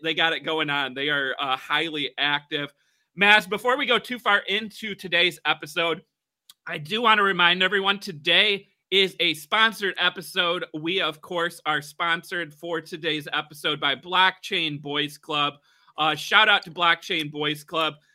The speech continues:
They were on a past episode. We did that interview with them. We got to hear all about that project, all about how they're connecting, you know, kind of the stock market to N F Ts. Uh, so if you have not had a chance to sh-,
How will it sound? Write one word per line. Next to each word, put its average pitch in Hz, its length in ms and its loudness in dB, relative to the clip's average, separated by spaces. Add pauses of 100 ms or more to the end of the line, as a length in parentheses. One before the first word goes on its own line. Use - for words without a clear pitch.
(120)
They 190 160 0
were 208 260 0
on 175 340 2
a 156 160 -2
past 165 440 0
episode. 151 600 -4
We 147 120 -4
did 139 280 -8
that 135 180 -4 (100)
interview 165 480 -2
with 151 300 -8
them. 156 240 -2
We 147 100 -8
got 135 220 -4
to 151 80 -20
hear 156 300 -6 (120)
all 190 300 2
about 147 400 -2
that 131 260 -4
project, 160 720 0 (360)
all 254 200 2
about 202 260 2
how 170 220 2
they're 165 260 0
connecting, 151 880 -4
you 151 80 -4
know, 151 140 -2
kind 156 260 -4
of 131 80 -6
the 131 80 -10
stock 175 460 0
market 175 460 -4
to - 340 -10
N 160 160 -6
F 139 260 -4
Ts. 156 540 -6 (340)
Uh, 147 240 0
so 156 160 -8
if 151 160 -4
you 165 140 -4
have 151 180 0
not 170 300 2
had 196 160 0
a - 20 -14
chance 175 360 -8
to 151 100 -10
sh-, 147 80 -14